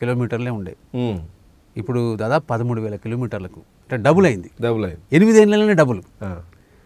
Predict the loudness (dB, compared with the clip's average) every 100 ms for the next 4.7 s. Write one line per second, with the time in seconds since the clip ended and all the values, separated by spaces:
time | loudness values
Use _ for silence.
0 | -20 0 4 6 6 6 2 2 2 2
1 | 2 4 4 4 2 2 2 0 -2 -4
2 | -4 -6 -6 -4 -4 -4 -2 -4 -4 -8
3 | -10 -10 -2 2 6 6 6 2 0 -2
4 | -2 -2 -2 0 -2 -4 -8